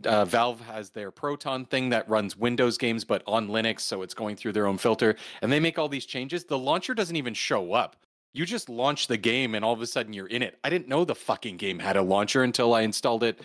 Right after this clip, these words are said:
on my normal Windows computer. I was like, "Oh, come on, what is this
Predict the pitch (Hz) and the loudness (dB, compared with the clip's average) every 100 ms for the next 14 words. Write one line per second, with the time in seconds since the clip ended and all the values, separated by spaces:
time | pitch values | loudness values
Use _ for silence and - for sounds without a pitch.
0 | - - - 117 120 127 127 117 117 147 | -20 -14 -6 -2 0 2 2 0 0 0
1 | 104 - 95 98 90 92 98 101 - - | -2 -4 -8 -6 -6 -4 0 0 -2 -8
2 | - 240 - 87 85 85 175 185 - 87 | -4 -2 0 0 0 -2 -2 -2 -2 -4